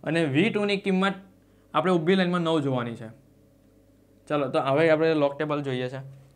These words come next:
લોગ ટેબલ નહીં હોય તો પી ડી એફ મોકલેલી જ છે, એમાંથી તમે સેન્ડ કર-, હા, જોઈ લેજો, હું તમને સેન્ડ કરી દેવા, બરાબર?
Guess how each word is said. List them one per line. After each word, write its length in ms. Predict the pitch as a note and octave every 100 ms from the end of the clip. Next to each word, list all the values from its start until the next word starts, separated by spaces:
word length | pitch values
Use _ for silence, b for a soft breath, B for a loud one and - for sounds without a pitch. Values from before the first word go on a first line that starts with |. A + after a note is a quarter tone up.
| _ _
લોગ 200 | A#3 D3+
ટેબલ 260 | D3+ D3 D3+
નહીં 140 | C#3
હોય 140 | D3+ D3
તો 420 | C#3+ D3 D3+ -
પી 100 | C3+
ડી 80 | C3+
એફ 140 | C#3+
મોકલેલી 420 | C#3 C3 C#3 C#3 D3+
જ 40 |
છે, 140 | -
એમાંથી 320 | C#3+ C3 C3 C3+
તમે 200 | C3+ C3+
સેન્ડ 320 | C3+ B2+ C3+
કર-, 160 | C3+ C3 - -
હા, 180 | A#2+
જોઈ 220 | A#2 B2+ C#3
લેજો, 260 | B2 B2 C3 - -
હું 80 | C3
તમને 180 | B2+ B2+
સેન્ડ 260 | B2+ B2
કરી 200 | B2 A#2+
દેવા, 260 | A#2+ A2+ G#2+ b b b b
બરાબર? 280 | A#2+ B2+ D3